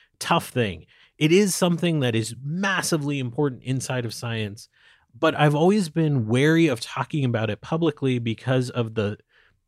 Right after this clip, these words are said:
potential risk of undermining trust in science, which I still think remain, should remain high based on the ethics, the morality,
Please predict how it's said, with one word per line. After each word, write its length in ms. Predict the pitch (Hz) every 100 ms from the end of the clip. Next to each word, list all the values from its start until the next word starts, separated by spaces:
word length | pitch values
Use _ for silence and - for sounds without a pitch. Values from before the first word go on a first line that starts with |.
| _
potential 500 | - - 180 170 131
risk 400 | 104 160 196 -
of 120 | 110
undermining 580 | 117 127 127 120 110 101
trust 440 | - - 139 - 113
in 160 | 101
science, 560 | - 98 85 87 76 - _ - _ -
which 200 | 151 -
I 140 | 160 196
still 340 | - 180 160
think 400 | 165 143 123 - _
remain, 360 | 123 120 123 120
should 380 | - - 180 156
remain 360 | 139 120 104 98
high 360 | 127 113 98
based 440 | 98 120 131 120 104
on 300 | 110 104 101 _ _ _ _
the 200 | - 120 -
ethics, 640 | 180 160 165 135 - - _
the 100 | -
morality, 840 | 113 110 117 127 135 131 117 110